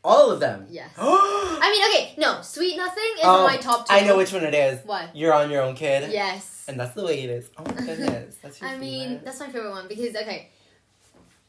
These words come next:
Speaker 2: talking from personal experience, um, I've always felt a little bit on my own. Like, I mean, I have amazing friends, I have amazing parents, I have amazing people around me, but
Speaker 1: Yeah.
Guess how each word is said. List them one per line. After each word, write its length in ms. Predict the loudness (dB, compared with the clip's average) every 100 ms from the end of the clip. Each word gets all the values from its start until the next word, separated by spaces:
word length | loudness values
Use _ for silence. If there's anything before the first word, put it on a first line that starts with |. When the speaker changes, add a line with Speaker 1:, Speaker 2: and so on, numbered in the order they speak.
| _ -10
Speaker 2:
talking 440 | -4 -2 -4 -8
from 280 | -8 -8 -8
personal 320 | -12 -12 -12
experience, 840 | -14 -14 -12 -10 -8 -10 -14 -18 -20 _ _ _ _ _ _ _
um, 600 | -6 -4 -4 -6 -10 -12 -8
I've 140 | -6
always 340 | -4 -6 -8 -10
felt 400 | -8 -6 -8 -10
a 60 |
little 220 | -12 -12 -8
bit 160 | -8
on 140 | -8 -10
my 220 | -12 -12
own. 420 | -12 -12 -12 -12 -10
Like, 240 | -12 -12 _ _ _ -2
I 120 | -2
mean, 200 | -4 -6
I 100 | -8
have 160 | -10 -8
amazing 320 | -8 -8 -10
friends, 480 | -8 -6 -8 -10 -10
I 60 | -10
have 160 | -10
amazing 340 | -12 -16 -18 -16
parents, 440 | -14 -12 -12 -12
I 40 |
have 100 | -14
amazing 560 | -16 -16 -16 -16 -16 -18
people 380 | -18 -18 -16 -16
around 240 | -18 -18
me, 160 | -20 -20
but 140 | -16 -12
Speaker 1:
Yeah. 200 | -12